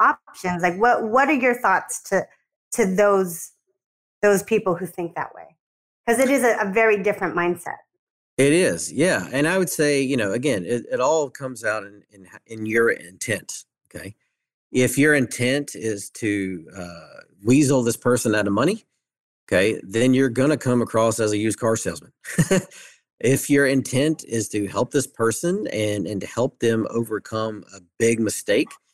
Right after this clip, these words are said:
Speaker 2: meaning doing nothing, and because, you know, if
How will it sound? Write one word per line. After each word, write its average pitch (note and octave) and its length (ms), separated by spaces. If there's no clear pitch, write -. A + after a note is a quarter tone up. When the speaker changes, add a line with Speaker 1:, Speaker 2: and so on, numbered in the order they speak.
Speaker 2:
meaning A2+ 320
doing A2 300
nothing, C#3+ 480
and A2 200
because, A2+ 600
you A#2 100
know, F#2 300
if A2 200